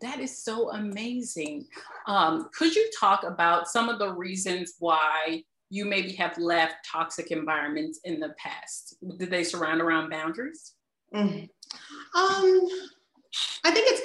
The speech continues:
Speaker 2: all kind of mixes together, you know? Um, like, obviously the systemic racism is kind of a predominant theme in my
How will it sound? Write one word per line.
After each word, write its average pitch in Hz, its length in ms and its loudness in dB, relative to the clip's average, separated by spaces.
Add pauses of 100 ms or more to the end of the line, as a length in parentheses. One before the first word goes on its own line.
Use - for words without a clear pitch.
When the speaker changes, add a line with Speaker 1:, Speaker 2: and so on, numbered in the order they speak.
Speaker 2:
all 294 140 6
kind 302 140 6
of 226 100 4
mixes 233 420 0
together, 185 520 -4 (100)
you 185 160 -4
know? 180 420 -4 (380)
Um, 175 640 4 (1300)
like, 214 160 0
obviously 247 420 4
the 214 120 -4
systemic 202 460 -2
racism 185 460 -2
is 165 640 -8 (520)
kind 170 140 0
of 165 80 -2
a 165 60 -4
predominant 175 720 0
theme 165 300 -6
in 160 160 -6
my 165 120 -4